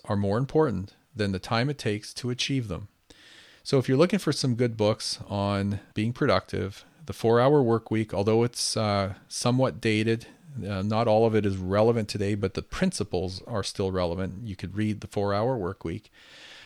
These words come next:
Uh, one book I particularly like, it's a quick read. It's called The One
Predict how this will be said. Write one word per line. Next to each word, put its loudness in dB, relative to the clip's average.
Uh, 0
one 2
book 2
I 0
particularly -2
like, -2
it's -8
a -8
quick -4
read. 0
It's -8
called -2
The 0
One 0